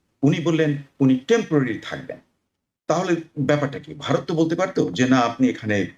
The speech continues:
আহ, থেকে যান।" হ্যাঁ, কিংবা হয়তো হাসিনা যদি ভাবতো যে সেটাই পাওয়া যাবে, তাই হয়তো বলতো।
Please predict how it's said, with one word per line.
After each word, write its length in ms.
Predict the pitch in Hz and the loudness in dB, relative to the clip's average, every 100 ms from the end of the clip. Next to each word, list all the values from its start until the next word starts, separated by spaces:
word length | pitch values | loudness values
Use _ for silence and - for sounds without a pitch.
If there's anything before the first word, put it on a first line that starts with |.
| _ - | _ -6
আহ, 160 | 113 | -4
থেকে 260 | - 214 156 | 0 0 0
যান।" 100 | - _ _ | -4 _ _
হ্যাঁ, 140 | 202 233 _ _ _ _ _ | -10 -10 _ _ _ _ _
কিংবা 300 | 170 170 156 - - | 2 2 0 -4 -2
হয়তো 400 | 160 160 156 151 - | 0 4 2 0 -6
হাসিনা 360 | 139 143 170 | -4 0 2
যদি 200 | 165 160 | 2 2
ভাবতো 400 | 139 131 131 165 | 2 -2 0 2
যে 140 | 139 131 | 2 0
সেটাই 500 | 135 131 139 135 269 _ _ _ _ | 0 0 2 2 0 _ _ _ _
পাওয়া 220 | 151 185 | 4 4
যাবে, 360 | 170 - 127 - _ - | 2 0 -4 -8 _ -2
তাই 220 | 180 170 | 0 0
হয়তো 180 | 123 131 | -4 -10
বলতো। 360 | 143 147 - | -12 -16 -18